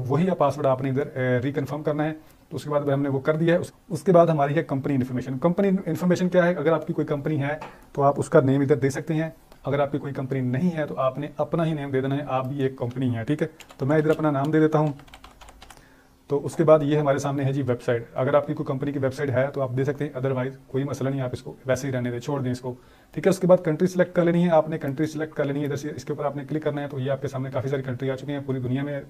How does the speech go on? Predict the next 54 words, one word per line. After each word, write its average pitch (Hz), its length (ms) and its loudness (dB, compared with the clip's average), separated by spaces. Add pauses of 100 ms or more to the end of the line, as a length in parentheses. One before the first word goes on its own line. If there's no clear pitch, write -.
(120)
ये 131 180 -2
available 135 380 -2
है। 147 120 -2 (400)
आप 131 100 2
अपनी 139 180 -2
country 135 240 0
select 156 220 -4
कर 165 80 2
सकते 156 200 -6
हैं, 156 80 -2
आप 135 100 -2
पाकिस्तान 147 320 -2
से 147 140 -4
पाकिस्तान 139 280 -6
select 151 220 -4
करेंगे, 147 260 0
आप 135 160 -2
India 143 240 -2
से, 147 180 -6
Bangladesh 139 420 -2
से, 143 160 -6
किसी 139 180 -6
भी 160 60 -4
country 143 240 -4
से 151 100 -6
आप 135 120 -8
अपनी 135 180 -6
country 139 320 -6 (280)
select 135 320 -2
करेंगे। 120 240 -6
उसके 180 180 -2
बाद 175 120 8
आपका 170 220 4
जी 160 120 2
है 165 80 4
street 143 460 -8
address 135 340 -2
one, 143 220 0 (460)
street 135 380 -6
address 127 420 -4
two, 135 120 -4 (280)
ठीक 160 100 -4
है। 170 60 2
तो 170 80 -2
मैंने 165 160 2
same 160 240 -4
दिया 165 160 4
हुआ 156 100 4
है 156 60 2
फैसलाबाद 147 400 -4
खुडिया 135 200 -2
वाला, 143 160 0
ये 139 180 0
मेरा 135 160 -2